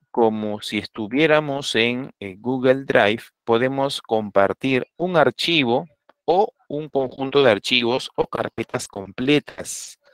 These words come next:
¿sí? Simplemente haciendo clic derecho y escogiendo la opción de compartir. Y aquí podemos decir a qué personas se les va a enviar,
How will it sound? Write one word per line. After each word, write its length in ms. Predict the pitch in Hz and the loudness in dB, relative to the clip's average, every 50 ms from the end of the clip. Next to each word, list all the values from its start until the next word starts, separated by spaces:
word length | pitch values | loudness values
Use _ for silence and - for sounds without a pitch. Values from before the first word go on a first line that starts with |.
| _ _ _ - - _ _ _ _ _ | _ _ _ -20 -20 _ _ _ _ _
¿sí? 340 | _ - - - - 220 - - _ _ _ _ _ - | _ -8 -6 -6 -6 -6 -12 -16 _ _ _ _ _ -6
Simplemente 500 | 160 156 147 156 143 139 143 131 - 117 | -6 0 2 2 4 4 2 2 2 -2
haciendo 320 | - - 110 101 95 95 | -2 -2 -6 -8 -8 -10
clic 220 | - - 139 147 | -12 -10 -10 2
derecho 760 | 139 170 170 175 180 180 175 - - - 175 175 175 175 - - | 4 6 8 8 6 6 4 0 -6 -2 0 2 2 2 0 -2
y 60 | - | -8
escogiendo 420 | - - - 107 - 123 120 123 123 | -10 -10 -12 -8 -6 -4 -4 -2 -2
la 80 | 113 | -2
opción 260 | 107 101 - 120 113 | -2 -2 -2 -4 -2
de 80 | 107 107 | -2 -2
compartir. 840 | - - 117 117 113 135 131 131 - - 135 131 131 135 135 147 - _ - _ - _ _ _ | -2 -2 -4 0 0 0 0 0 0 0 0 0 2 0 -2 -4 -8 _ -20 _ -20 _ _ _
Y 100 | - 165 | 2 2
aquí 400 | 175 165 - - 160 160 165 196 - | 2 2 0 -2 -2 -2 -2 -4 -6
podemos 420 | _ - 113 110 113 117 120 127 123 | _ -4 -2 -2 0 -2 -2 -4 -4
decir 480 | 117 98 - - 120 123 123 123 - _ _ | -6 -8 -8 -6 -2 -2 -2 -2 -2 _ _
a 200 | - 104 104 101 | -4 -2 -2 0
qué 180 | - - 127 | 2 2 2
personas 800 | 131 - 135 127 123 117 - 131 123 120 113 110 113 123 - - | 4 4 4 2 2 2 2 2 2 2 4 2 0 0 0 -2
se 160 | - 117 110 | -4 -4 -2
les 180 | 107 104 92 95 | -2 -2 -2 2
va 340 | 104 107 110 110 117 - - | 4 4 6 6 4 2 0
a 200 | - - 104 101 | 0 0 2 2
enviar, 540 | 101 98 95 95 101 107 113 113 117 123 151 | 0 -2 -6 -2 2 4 4 4 4 2 0